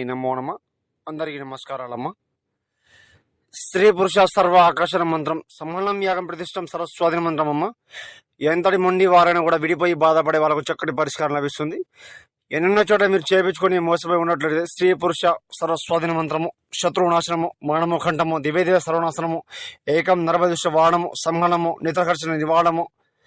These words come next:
చేసే దుష్ట ప్రయోగము నివారణము, చాతబడి, క్షుద్ర పూజ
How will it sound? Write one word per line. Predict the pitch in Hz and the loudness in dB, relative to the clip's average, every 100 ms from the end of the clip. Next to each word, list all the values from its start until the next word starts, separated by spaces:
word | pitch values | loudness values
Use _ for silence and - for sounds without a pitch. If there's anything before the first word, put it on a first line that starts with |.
| _ - - _ _ - | _ -20 -20 _ _ -4
చేసే | 156 165 196 | -2 2 2
దుష్ట | 160 160 | 0 0
ప్రయోగము | 165 160 175 175 170 175 - _ 143 | -2 4 4 4 2 -2 -8 _ -2
నివారణము, | 151 180 185 175 170 - _ _ | 4 6 6 4 0 -6 _ _
చాతబడి, | 160 170 175 175 - _ _ _ _ _ _ _ - | 0 2 2 0 -4 _ _ _ _ _ _ _ -4
క్షుద్ర | 165 185 | 0 2
పూజ | 165 170 | 2 2